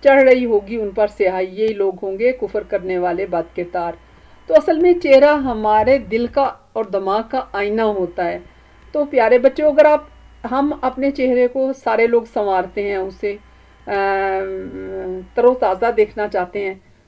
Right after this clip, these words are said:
तो अल्लाह ताला ने भी चेहरे की बात की है कि क़यामत वाले दिन जब सब लोग इकट्ठे होंगे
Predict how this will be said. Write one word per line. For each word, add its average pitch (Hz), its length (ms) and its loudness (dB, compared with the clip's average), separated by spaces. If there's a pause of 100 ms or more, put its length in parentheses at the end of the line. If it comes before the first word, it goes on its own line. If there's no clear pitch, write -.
(140)
तो - 60 -16
अल्लाह 233 260 -2
ताला 226 320 0
ने 247 240 -4
भी 285 300 0
चेहरे 254 400 0
की 254 160 -8
बात 185 400 0
की 208 80 -6
है 220 120 0
कि 262 140 -6
क़यामत 262 420 -2
वाले 277 200 4
दिन 269 220 0
जब 269 140 4
सब 254 260 -4
लोग 262 160 2
इकट्ठे 247 340 -6
होंगे 247 420 -4